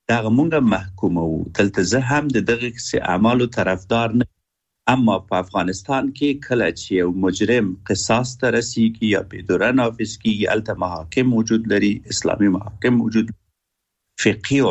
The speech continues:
علما پکې وجود لري. بل موضوع د، د حقاني او د دیوبند خبره کوي دوی. د افغانستان قوانین،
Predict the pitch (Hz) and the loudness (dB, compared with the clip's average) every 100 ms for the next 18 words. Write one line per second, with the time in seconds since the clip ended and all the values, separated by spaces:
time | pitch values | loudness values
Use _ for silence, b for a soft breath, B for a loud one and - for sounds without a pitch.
0 | 92 95 90 104 131 123 113 117 107 107 | 2 2 2 2 0 -4 -4 -2 0 0
1 | 113 107 104 101 95 B B B - 180 | 0 0 2 0 -2 B B B -2 0
2 | 180 156 143 131 160 139 139 127 113 92 | 2 2 2 2 0 2 2 4 2 0
3 | - 87 92 95 110 104 101 - 107 101 | 0 -2 -2 0 -2 -2 -8 -4 -2 2
4 | 123 127 113 95 87 92 90 110 110 104 | 2 2 0 -2 0 0 2 2 0 -2
5 | - - 87 85 - - - - 95 82 | -4 -2 0 0 -2 -6 -20 -6 -2 0
6 | 90 - 85 90 B B - 120 120 127 | 0 0 -2 -4 B B 0 2 2 0
7 | 127 127 - 175 175 165 - - 107 107 | 0 -2 -2 0 0 -2 -6 -2 2 2
8 | 107 127 151 123 123 | 4 4 4 2 -2